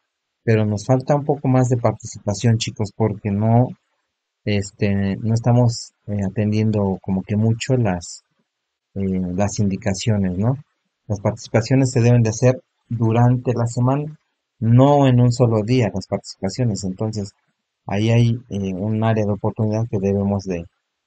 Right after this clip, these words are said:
de tomar en cuenta, de poner un poquito más empeño. Eh, son los mismos de siempre los que están participando en, en los foros. Y recuerden que estos foros, dice ahí que no se evalúan,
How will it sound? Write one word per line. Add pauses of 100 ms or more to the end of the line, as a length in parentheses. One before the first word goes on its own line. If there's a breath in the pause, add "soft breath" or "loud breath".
(300)
de
tomar
en
cuenta, (500)
de
poner
un
poquito
más
empeño. (880)
Eh, (1600)
son
los
mismos
de
siempre
los
que
están
participando
en, (420)
en
los
foros. (500)
Y
recuerden
que
estos
foros, (460)
dice
ahí
que
no
se
evalúan,